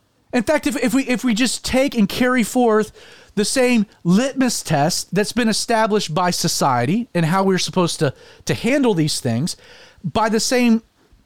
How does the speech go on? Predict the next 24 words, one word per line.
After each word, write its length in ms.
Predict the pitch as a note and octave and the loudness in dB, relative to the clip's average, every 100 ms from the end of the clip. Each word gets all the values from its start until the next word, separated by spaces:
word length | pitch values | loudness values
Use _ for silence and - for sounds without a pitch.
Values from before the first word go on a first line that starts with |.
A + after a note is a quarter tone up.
| - | -2
yes, 280 | A3+ F3+ | 0 0
he 100 | G3 | 2
didn't 180 | F#3 F3+ | 2 2
own 200 | D#3 D#3 | 0 -2
slaves, 560 | - - C#4 E3+ B2 - - - _ - C3 _ - | -2 0 2 2 0 -6 -12 -20 _ -12 -12 _ -2
but 120 | F#3 | 0
he 100 | G3 | 2
was 140 | E3+ | 2
an 80 | C#3 | 0
adulterer. 420 | B2 G#3+ D4+ A#3 | 0 0 0 -2
And 100 | A3 | 0
as 180 | G#3+ G3+ | 0 0
a 40 | F#3+ | -2
Christian, 500 | - D4+ - A3+ G#3+ | -2 -2 0 -2 -2
I'll 220 | F#3+ D#4 | 0 2
be 120 | E4 | 2
consistent. 640 | B3 G#3 - E4 - C3+ - - - - | 0 0 2 0 0 -2 -4 -16 -20 -6
We 120 | G3 | -2
shouldn't 320 | G#3 C4+ C4 B3 | 0 0 0 0
have 100 | G#3+ | 2
monuments 680 | A3 A3+ A3 G3+ A3+ - - | 2 2 2 0 -2 -8 -6
at 120 | B2+ | -2
all, 220 | C3 A#2+ | 0 0
probably, 520 | - A2 G#2 G2+ C3+ | 0 -4 -4 -2 -4